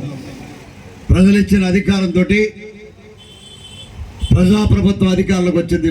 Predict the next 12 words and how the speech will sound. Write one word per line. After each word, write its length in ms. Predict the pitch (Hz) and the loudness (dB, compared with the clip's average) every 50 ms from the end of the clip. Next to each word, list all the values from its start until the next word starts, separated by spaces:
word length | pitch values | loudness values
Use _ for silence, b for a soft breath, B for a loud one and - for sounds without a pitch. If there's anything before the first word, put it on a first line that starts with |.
| 151 151 | -2 -2
ముఖ్యమంత్రి 380 | - - 175 175 175 160 156 - 160 | -2 -2 -2 -2 -2 -2 -4 -4 -4
చంద్రబాబు 380 | 160 156 175 170 165 165 160 160 | -4 -4 -2 -2 -2 -2 -4 -4
నాయుడు 180 | 160 156 160 156 | -4 -4 -6 -4
గారి 120 | 156 147 151 | -4 -4 -4
నాయకత్వంలో, 540 | 151 160 160 160 - 160 165 165 180 196 220 220 - - - - - - - - - - - - - - - - - - - - - - - - - - - - - - - - - 127 | -4 -4 -4 -4 -4 -2 -2 0 0 0 -2 -2 -6 -10 -16 -20 -20 -20 -20 -20 -20 -20 -20 -20 -20 -20 -20 -20 -20 -20 -20 -20 -20 -20 -20 -20 -20 -20 -20 -20 -20 -20 -12 -4 -2 0
ఉప 80 | - 202 202 175 214 | 2 2 2 2 0
ముఖ్యమంత్రి 480 | 220 - - 196 185 190 185 185 190 190 180 175 165 165 - | 0 0 0 0 0 0 0 0 0 0 0 -2 -2 -2 -4
పవన్ 220 | 165 180 175 165 156 | -2 -2 -4 -4 -4
కళ్యాణ్ 340 | 160 160 165 160 156 151 151 147 | -4 -4 -4 -4 -4 -4 -4 -4
గారి 120 | 147 139 139 | -4 -4 -6
నాయకత్వంలో, 540 | 143 139 127 135 123 - 139 127 123 117 110 107 - - - - - - - - - - - - - - - - - - - 107 120 170 | -6 -6 -6 -6 -6 -4 -2 0 0 0 -2 -6 -10 -16 -18 -20 -20 -20 -20 -20 -20 -20 -20 -20 -20 -20 -20 -20 -20 -18 -6 -2 0 2
దేశ 200 | 202 220 208 | 2 2 2